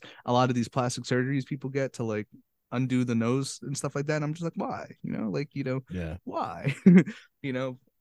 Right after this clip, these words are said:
Speaker 1: t-, to each their own. I'm not trying to pass judgment on no one. You know what I mean? But, uh, bi-, you know, some people, big, sh-, big, big nose is, is sexy.
Speaker 2: Big
Speaker 1: And, uh,
Speaker 2: nose
Speaker 1: I
Speaker 2: is
Speaker 1: c-, I can see
Speaker 2: sexy.
Speaker 1: why.
Speaker 2: That means you're
Speaker 1: Yeah.
Speaker 2: getting a lot of oxygen.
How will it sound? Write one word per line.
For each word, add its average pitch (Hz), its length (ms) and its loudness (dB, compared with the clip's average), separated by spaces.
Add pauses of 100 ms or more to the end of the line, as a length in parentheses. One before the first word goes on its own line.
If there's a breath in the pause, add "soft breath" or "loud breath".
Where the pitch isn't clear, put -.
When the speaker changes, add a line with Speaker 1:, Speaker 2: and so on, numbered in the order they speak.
Speaker 1:
t-, 185 200 -4
to 240 140 2
each 240 180 2
their 175 180 8
own. 120 180 8
I'm 123 80 6
not 131 140 2
trying 139 140 0
to 110 160 -2
pass 120 260 -6
judgment 110 320 -6
on 107 120 -8
no 101 100 -10
one. 104 220 -8
You 123 80 -4
know 113 60 -4
what 107 100 -4
I 107 40 -6
mean? 110 180 -4
But, 107 200 -8 (240)
uh, - 60 -8
bi-, 127 240 -6
you 131 120 0
know, 226 200 2
some 214 240 2
people, 208 360 2 (280)
big, 160 180 -2
sh-, - 120 -4
big, 151 340 -2
big 180 140 -2
nose 196 260 2
is, 120 320 -6
is 123 280 -8 (260)
sexy. - 360 -8 (720)
Speaker 2:
Big 123 300 8
Speaker 1:
And, 120 80 4
uh, 117 40 0
Speaker 2:
nose 127 200 -2
Speaker 1:
I 131 80 0
Speaker 2:
is 131 60 -6
Speaker 1:
c-, 120 80 -4
I - 20 -4
can 143 100 -4 (100)
see - 120 -6
Speaker 2:
sexy. - 20 -8
Speaker 1:
why. 185 100 -10 (600 soft breath)
Speaker 2:
That 120 140 10
means 143 180 12
you're 131 60 12
Speaker 1:
Yeah. 135 100 12
Speaker 2:
getting 147 80 12
a 135 40 12
lot 131 120 12
of 98 100 10
oxygen. 90 540 4